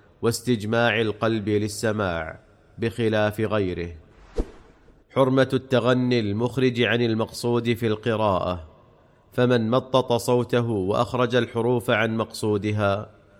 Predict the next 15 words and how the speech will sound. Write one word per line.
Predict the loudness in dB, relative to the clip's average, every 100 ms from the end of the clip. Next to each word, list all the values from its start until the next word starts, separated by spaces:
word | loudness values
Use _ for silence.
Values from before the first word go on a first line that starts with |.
| -20 -6
وأصبح | 0 0 0 -2 0
فيه | 0 0 2 0
تشبها | 0 0 0 0 0 0
بالغناء | 0 -2 0 0 2 4 4 2
وغيره، | 0 2 0 0 -2 -6 -14 -20 -20 -20 -10 0
كما | 4 4 2
يفعله | 2 2 4 4 4
أهل | 2 2 0
المجون، | 0 0 -2 -2 -2 -4 -12 -18 -20 _
فهو | 0 0 2 0
حرام. | 0 0 0 0 -2 -6 -12 -16 -20 -12 -6 -6 -6 -20 -20 -20 -20 _ _ -2
من | 0 4
بدع | 4 6 4
القراء | 2 0 0 4 4 4
القبيحة | 0 -2 0 0 -2 -4 -8